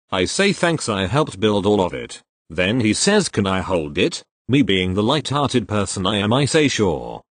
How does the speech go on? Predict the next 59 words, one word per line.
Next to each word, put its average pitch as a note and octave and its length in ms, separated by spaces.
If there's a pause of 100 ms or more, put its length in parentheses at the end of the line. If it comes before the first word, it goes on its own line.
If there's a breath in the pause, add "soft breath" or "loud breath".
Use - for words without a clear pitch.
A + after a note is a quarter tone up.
(120)
Boy, D3+ 320
that C#3+ 220
was A#2 160
a A2 80
bad C3 300
idea. A2 520 (240)
I F#2+ 160
hand E3 260
it D#3 140
to C3 100
him A2 220
very G#2+ 300
carefully C#3+ 480
and G2 120
he G#2 120
does C#3+ 240
fine. G2 420
He F#2 100
folds G#2+ 380
it G#2+ 100
and A2 180
looks G#2 300
at, G2+ 200
puts - 260
it B2 100
on A#2 140
the G2+ 80
ground G#2 320
and G2+ 140
looks G#2+ 320
at G#2+ 100
it. G#2+ 100
Then B2+ 200
he G#2+ 100
starts B2+ 500
pushing A2+ 380
it E2+ 160
around, F#2+ 380
using G#2+ 320
is F#2+ 140
it G#2+ 100
like A2+ 260
it G#2 80
is A2 140
a B2 60
toy C#3 320
plane, A#2+ 340
so A#2+ 240
I G2 160
quickly A#2+ 340
stop - 380
him A#2 160
and G2 160
say, A#2+ 240
"Can A2+ 260
you G2 160
not A#2+ 240
do F2+ 200
that? B1 420